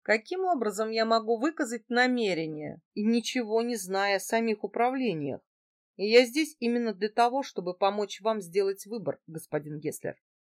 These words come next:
Но перед этим вам придётся подписать несколько документов о неразглашении,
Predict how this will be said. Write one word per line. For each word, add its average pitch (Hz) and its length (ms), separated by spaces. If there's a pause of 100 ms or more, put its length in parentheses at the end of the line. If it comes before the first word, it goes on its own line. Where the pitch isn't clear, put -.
(240)
Но 202 240
перед 233 400
этим 220 380
вам 175 200
придётся 202 560
подписать 190 640
несколько 185 460
документов 190 720 (420)
о 208 180
неразглашении, 202 1000